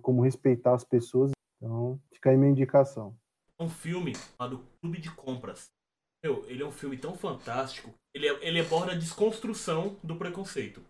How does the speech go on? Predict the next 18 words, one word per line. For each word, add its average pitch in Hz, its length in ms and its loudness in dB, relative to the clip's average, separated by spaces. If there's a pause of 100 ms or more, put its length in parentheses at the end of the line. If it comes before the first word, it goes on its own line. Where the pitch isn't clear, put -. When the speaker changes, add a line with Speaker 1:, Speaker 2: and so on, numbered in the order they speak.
(160)
Speaker 2:
Ele 127 140 2
conta 151 240 -6
a 143 40 0
história 139 360 -2
de 135 120 -6
um 131 80 -6
cara 127 300 -6
que - 100 -10
ele 123 80 -4
era 120 140 -4
vaqueiro, 131 600 -8 (420)
lá 120 320 -8
em 110 80 -8
Dallas, 110 560 -8 (480)
e 127 440 -2
ele 139 160 -10
se 170 160 -10
viu 196 320 -6